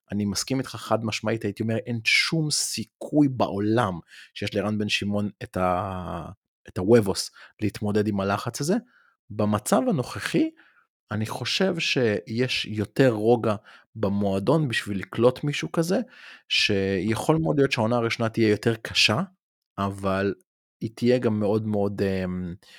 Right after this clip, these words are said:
אה, מאוד מאוד מוצלחת. אה, וכל זה בלי להגיד שום דבר על אירופה, ששם זה כבר התמודדות אחרת לחלוטין, ושם אתה צריך לבוא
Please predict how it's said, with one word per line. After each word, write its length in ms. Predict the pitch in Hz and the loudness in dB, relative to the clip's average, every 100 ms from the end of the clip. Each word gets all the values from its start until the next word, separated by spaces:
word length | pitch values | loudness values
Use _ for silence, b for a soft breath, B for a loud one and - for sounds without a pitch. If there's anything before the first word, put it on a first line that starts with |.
| B B - | B B -6
אה, 220 | 92 92 | -2 0
מאוד 240 | 98 107 110 | 2 2 4
מאוד 160 | 101 | 0
מוצלחת. 600 | 98 92 - 92 - - - - | 0 -6 -6 -6 -8 -14 -20 -14
אה, 60 | 90 87 - - - _ _ _ _ - | -12 -12 -14 -20 -20 _ _ _ _ -12
וכל 320 | 101 - 139 | -4 4 4
זה 120 | 131 | 6
בלי 180 | 110 120 | 4 4
להגיד 360 | 110 98 107 101 - | 4 2 -2 -6 -6
שום 200 | - 110 | -2 -2
דבר 220 | 98 95 | 0 2
על 100 | 95 | 2
אירופה, 340 | 101 139 151 | 4 2 2
ששם 460 | - 101 - 110 101 98 95 | -2 0 0 0 0 -4 -6
זה 100 | 92 | -6
כבר 140 | 90 | -6
התמודדות 480 | 92 95 92 95 92 | -6 -2 -2 -2 -4
אחרת 260 | - 98 | -6 -6
לחלוטין, 500 | 90 - 92 117 147 | -6 -4 -2 0 0
ושם 240 | 104 104 98 | -2 -4 -6
אתה 100 | 98 | -8
צריך 240 | - - | -10 -8
לבוא 380 | 95 101 101 | -6 0 2